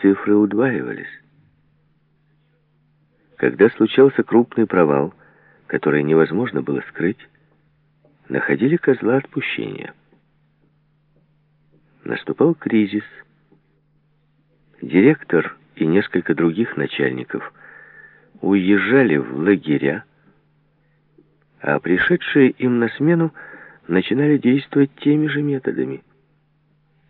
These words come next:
Система не оставляла им другой возможности.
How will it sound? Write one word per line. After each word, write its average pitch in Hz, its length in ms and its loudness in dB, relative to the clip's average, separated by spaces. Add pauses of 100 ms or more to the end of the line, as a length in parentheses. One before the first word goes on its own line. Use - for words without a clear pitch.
(160)
Система 113 840 -2 (840)
не 80 160 4
оставляла 120 580 4
им 127 240 0
другой 110 420 2
возможности. 82 1080 -6